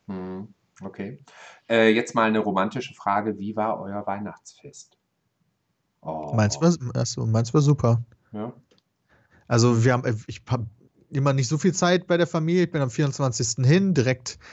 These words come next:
Speaker 2: mit meinen Eltern in die Kirche. Das ist Tradition, äh, auch wenn ich damit nichts am Hut hab, aber meine Mutter freut's.
Speaker 1: Mhm.
Speaker 2: Und dann abends, äh, gegessen, kleine Bescherung im kleinen Kreis mit Oma und kleiner Schwester und meinen Eltern.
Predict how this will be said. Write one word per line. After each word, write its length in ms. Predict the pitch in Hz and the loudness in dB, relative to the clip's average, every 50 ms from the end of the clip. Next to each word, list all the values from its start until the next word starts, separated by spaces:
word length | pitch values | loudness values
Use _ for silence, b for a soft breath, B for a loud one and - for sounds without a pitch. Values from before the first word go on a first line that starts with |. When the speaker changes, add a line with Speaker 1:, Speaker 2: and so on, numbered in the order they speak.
| B B B | B B B
Speaker 2:
mit 140 | - 120 123 | -6 -2 0
meinen 160 | 123 123 123 | 0 0 0
Eltern 340 | 127 139 139 123 143 127 123 | 0 0 0 2 2 2 2
in 80 | 120 | 0
die 80 | 117 113 | 0 0
Kirche. 320 | - - 170 165 147 165 | 2 2 2 4 4 2
Das 160 | 143 135 120 | 2 2 2
ist 160 | 120 120 113 - | 0 -2 -4 -2
Tradition, 760 | - 131 123 120 113 117 - - 147 151 156 151 156 151 143 - - _ - | 0 0 0 0 0 -2 0 2 4 4 4 2 2 -2 -4 -6 -12 _ -10
äh, 440 | 113 127 123 120 117 120 117 120 120 | -6 -2 0 0 2 2 2 0 0
auch 180 | - 117 113 113 | 0 0 0 2
wenn 100 | 127 120 | 2 0
ich 80 | 117 117 | 0 0
damit 260 | - 123 117 117 117 | 0 2 2 0 0
nichts 160 | 120 110 - | -2 -4 -2
am 80 | 123 117 | 0 4
Hut 240 | 117 135 156 143 - | 4 4 4 4 4
hab, 160 | 139 123 123 | 2 2 2
aber 160 | 113 110 110 | 2 2 2
meine 200 | 110 113 110 110 | 2 0 0 2
Mutter 200 | 110 110 - 117 | 0 0 2 0
freut's. 460 | 113 - - 143 147 156 147 - - - B B B B B B | 0 2 2 2 4 2 2 -2 -6 -12 B B B B B B
Speaker 1:
Mhm. 300 | B 180 175 175 175 - - | B -12 -10 -10 -12 -14 -12
Speaker 2:
Und 160 | - 120 113 | -8 -6 -2
dann 200 | 113 113 113 117 | -2 -2 -2 0
abends, 440 | 117 117 117 117 120 113 - - 123 | 0 0 2 2 0 -2 -4 -4 -4
äh, 220 | 123 113 113 107 | -2 -2 -2 0
gegessen, 560 | 110 107 107 135 131 131 - - 131 123 123 | -2 0 0 2 0 0 0 -2 -4 -4 -4
kleine 260 | 113 - 123 117 113 | -4 -2 0 0 0
Bescherung 400 | 113 113 - - 127 120 120 117 | 0 0 0 2 2 2 2 2
im 120 | 117 117 113 | 2 0 0
kleinen 280 | - 123 117 117 117 | 0 0 0 2 0
Kreis 480 | 110 - - 139 135 139 139 139 - - | 0 0 0 2 2 4 2 2 0 -2
mit 140 | 123 113 117 | -6 -6 -4
Oma 220 | 117 120 120 117 120 | -4 -4 -2 -2 -4
und 160 | 120 117 117 | -4 -6 -6
kleiner 260 | - 123 113 110 110 | -4 -2 0 0 0
Schwester 500 | 110 - 135 139 139 - - 147 139 131 | 0 0 2 0 2 2 0 0 0 0
und 120 | 123 117 | 0 0
meinen 160 | 117 113 110 120 | -2 -2 0 0
Eltern. 460 | 123 139 143 - 147 143 143 143 | 0 -2 0 0 0 -2 -2 -2